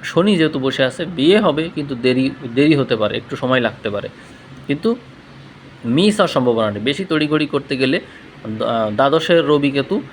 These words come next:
আপনাকে কিন্তু, আহ, হতাশার দিকে নিয়ে যাবে। এটা কিন্তু বিচ্ছিন্ন করে ফেলবে সব কিছু থেকে, মানসিক আঘাত পাওয়ারও কিন্তু প্রবল সম্ভাবনা থাকবে। আপনারা স্ক্রিনে জ্ঞানবাণী বই দেখতে পাচ্ছেন।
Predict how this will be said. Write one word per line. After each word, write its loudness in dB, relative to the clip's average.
আপনাকে -4
কিন্তু, -4
আহ, -4
হতাশার 0
দিকে -2
নিয়ে 0
যাবে। 0
এটা -4
কিন্তু -6
বিচ্ছিন্ন -2
করে 0
ফেলবে -2
সব -6
কিছু -10
থেকে, -4
মানসিক -4
আঘাত -2
পাওয়ারও 0
কিন্তু -4
প্রবল 4
সম্ভাবনা -4
থাকবে। -4
আপনারা 2
স্ক্রিনে 0
জ্ঞানবাণী 2
বই 2
দেখতে -2
পাচ্ছেন। -2